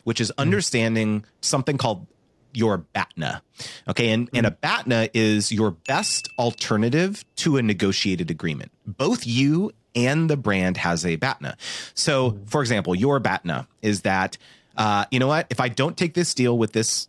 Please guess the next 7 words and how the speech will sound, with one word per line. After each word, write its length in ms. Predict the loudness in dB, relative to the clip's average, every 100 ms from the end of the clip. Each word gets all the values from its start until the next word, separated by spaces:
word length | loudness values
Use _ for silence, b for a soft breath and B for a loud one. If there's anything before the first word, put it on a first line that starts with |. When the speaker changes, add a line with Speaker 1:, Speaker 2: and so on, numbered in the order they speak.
| _
Speaker 1:
brand, 420 | -4 -2 -2 -6 -10 b b b _
um, 540 | 0 2 2 2 0 -4 -10
then 760 | -2 2 2 2 2 2 0 -2 _ _ _ -8
I 80 | -2
can, 160 | -2 0
I 80 | -2
have 160 | -2